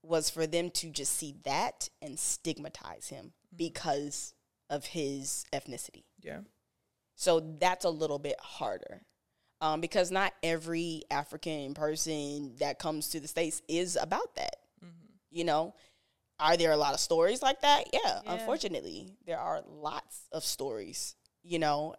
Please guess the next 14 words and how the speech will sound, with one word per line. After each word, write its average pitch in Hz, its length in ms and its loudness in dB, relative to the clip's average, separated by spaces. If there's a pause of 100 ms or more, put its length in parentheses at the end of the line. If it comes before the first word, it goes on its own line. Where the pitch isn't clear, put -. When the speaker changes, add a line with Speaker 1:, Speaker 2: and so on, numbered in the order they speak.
Speaker 1:
and 160 520 2 (380)
unfortunately, 180 1080 -2 (720)
I 175 160 6
got 190 340 8
a, - 40 4
l-, 160 320 0 (240)
a 196 60 0
few 220 320 -4
signs 202 440 0
from 180 260 -2
various 196 520 2
and 151 220 -4
random 165 420 -2
people 110 580 -6